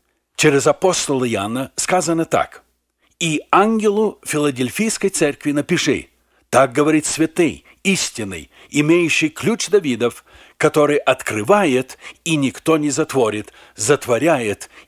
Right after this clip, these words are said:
и никто не отворит». Никогда, дорогие мои, не забудем тот факт,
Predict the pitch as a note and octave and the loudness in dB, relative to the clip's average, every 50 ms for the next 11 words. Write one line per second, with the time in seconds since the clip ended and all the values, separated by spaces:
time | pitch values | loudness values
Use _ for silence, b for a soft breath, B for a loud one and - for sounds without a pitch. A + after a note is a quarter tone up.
0 | B - D#3 C3+ A2+ G2+ F#2 - - - D#3 - F#3+ - - _ - A2+ B2 B2 | B -4 -4 -2 -2 -4 -8 -8 -4 0 0 0 0 -2 -8 _ -8 -6 -4 -4
1 | - - - - - - A#2+ A2 F2 E2 D2+ - - - - _ _ _ _ _ | -4 -4 -4 -6 -2 0 0 0 0 0 -4 -10 -16 -20 -20 _ _ _ _ _
2 | _ _ _ _ _ _ _ B B B B B B B B B B B - E3 | _ _ _ _ _ _ _ B B B B B B B B B B B -4 -2
3 | E3+ F3 - - F3+ F#3 A#3 C4 B3+ F#3 G3+ F#3+ F3+ D#3+ F3 F3 E3 D#3+ D#3+ D#3+ | 0 2 2 2 2 4 4 4 4 4 4 4 4 2 0 0 2 2 2 2
4 | D#3+ D3+ - D3 C#3+ C#3 B2 D3 C#3 C#3+ G3+ A3 F#3 F#3+ F#3 E3 - F#3 F3 - | 0 -2 -2 0 -2 0 2 0 0 0 -2 -2 -2 -2 -4 -2 -2 -2 -2 -2
5 | - - A2 F2 - - | -2 0 0 0 -2 -6